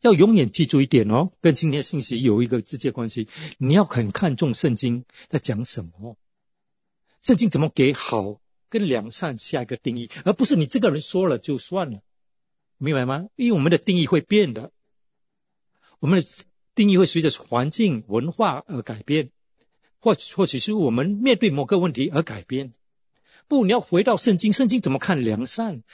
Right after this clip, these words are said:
上帝，圣经怎么看好？圣经怎么看我们的行为、我们的生命，我们好还是坏？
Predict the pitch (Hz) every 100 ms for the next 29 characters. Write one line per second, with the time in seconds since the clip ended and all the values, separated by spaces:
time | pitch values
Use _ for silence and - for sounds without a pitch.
0 | - - 220 214 180 _ - - 247 214
1 | 240 151 170 220 147 - 117 101 127 208
2 | - - - - 254 233 240 240 185 165
3 | - 240 202 135 - _ _ _ _ _
4 | 151 139 127 127 151 202 - _ _ _
5 | 160 165 165 - - 165 226 143 131 175
6 | 220 156 139 175 175 170 175 - 254 247
7 | 202 139 _ _ _ _ - 139 156 -
8 | _ 254 247 - 143 123 135 135 - -
9 | 196 -